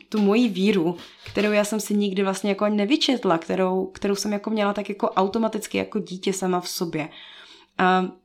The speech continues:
čím více vlastně do té africké, o, spirituality ponořuji,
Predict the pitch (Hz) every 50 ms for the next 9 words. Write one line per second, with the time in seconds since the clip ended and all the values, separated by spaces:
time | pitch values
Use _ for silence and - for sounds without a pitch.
0 | _ _ _ _ _ _ _ _ _ _ _ _ _ 208 196 - - 254 254 220
1 | 196 196 196 - - 196 180 180 180 - 196 190 185 190 190 196 190 185 185 185
2 | - - 185 - 196 190 190 190 - - - 185 180 175 - - - - - -
3 | 87 85 - - - - - - - - - - - - - - - - - -
4 | - 180 185 202 202 - 190 180 175 170 170 180 170 - 180 180 185 185 190 175
5 | 170 165 160 156 156